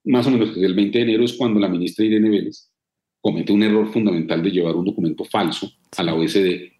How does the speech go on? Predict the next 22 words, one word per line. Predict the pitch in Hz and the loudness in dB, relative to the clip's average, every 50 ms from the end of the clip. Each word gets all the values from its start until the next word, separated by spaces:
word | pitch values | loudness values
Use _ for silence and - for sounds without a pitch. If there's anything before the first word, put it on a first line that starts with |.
| _ _ _ _ _ _ _ _ | _ _ _ _ _ _ _ _
y | 110 101 | -2 -2
hacer | 90 - 104 87 - | 0 0 -2 -4 -2
que | - | -4
el | 92 82 | -6 -6
presidente | - - - 90 82 82 78 - - - - | -6 -8 -4 -2 -2 -2 -2 -2 -4 -4 -2
hable | - 95 92 92 90 | -2 -2 -2 0 -2
de | 85 | -2
ese | - 98 | -2 -2
documento | 87 82 - 76 80 76 73 - | -4 -4 -4 -6 -10 -8 -10 -8
falso. | - 85 - - - - _ _ _ _ _ _ _ _ _ _ _ _ _ _ _ _ _ _ _ _ | -8 -8 -8 -8 -16 -20 _ _ _ _ _ _ _ _ _ _ _ _ _ _ _ _ _ _ _ _
Inmediatamente | - 113 107 107 104 107 127 127 127 120 123 123 | 0 2 2 2 2 2 0 0 0 2 0 -2
es | 123 - | -4 -2
que | - 120 - | -2 -2 0
comienzan | - 104 95 98 101 104 101 101 101 - 117 113 110 | 0 -2 0 2 2 2 2 2 0 0 -2 -4 -2
como | 117 107 92 92 | -2 -2 0 0
una | 98 107 107 | 0 0 0
gran | 117 117 110 110 | 0 0 0 0
cantidad | 110 113 107 107 101 92 | -2 -2 -2 -2 -2 -2
de | 90 95 | 0 0
ruidos | 101 98 98 101 98 | 0 0 0 0 0
desde | 101 101 90 87 87 | 0 0 0 -2 -4
presidencia, | - 82 - - 85 82 76 76 - | -4 -6 -6 -2 -2 -4 -4 -4 -8